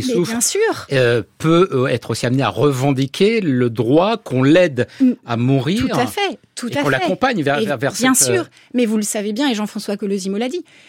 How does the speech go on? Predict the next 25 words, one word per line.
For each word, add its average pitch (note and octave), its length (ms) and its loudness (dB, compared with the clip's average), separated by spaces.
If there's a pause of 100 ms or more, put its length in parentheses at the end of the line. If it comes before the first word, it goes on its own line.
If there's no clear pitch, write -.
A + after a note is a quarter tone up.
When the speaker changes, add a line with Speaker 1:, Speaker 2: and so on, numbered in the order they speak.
(120)
Speaker 1:
il F3+ 160 -8
y G3+ 60 -2
a - 20 0
un F#3+ 80 0
manque F#3+ 300 -2
criant D#4+ 640 2
de G3+ 140 -6
financement G#3 480 -4
des G3+ 100 -2
soins F#3 200 -10
palliatifs B3+ 480 -4
dans B3 100 -2
notre G#3+ 260 -6
pays. G#3 300 -6 (640)
Euh, F3+ 140 0
et A3 140 0
c'est, G#3+ 260 0
c'est, G3+ 360 0
euh, E3 120 -2 (360)
enfin, F3+ 280 -6
c'est, - 260 -8
c'est - 200 -6
même G3+ 320 0
assez, A3+ 420 -2
euh, E3+ 80 0